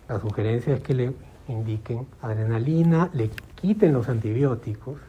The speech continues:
porque llama la atención, ¿no? Si ingresa así, ¿por qué aumentó? Y peor, ¿no?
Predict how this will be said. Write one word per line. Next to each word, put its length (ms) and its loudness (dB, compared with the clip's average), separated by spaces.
porque 380 2
llama 240 2
la 60 6
atención, 460 2
¿no? 140 -2
Si 140 -6
ingresa 320 2
así, 360 -2
¿por 140 -2
qué 80 2
aumentó? 400 2
Y 80 4
peor, 380 8
¿no? 260 -2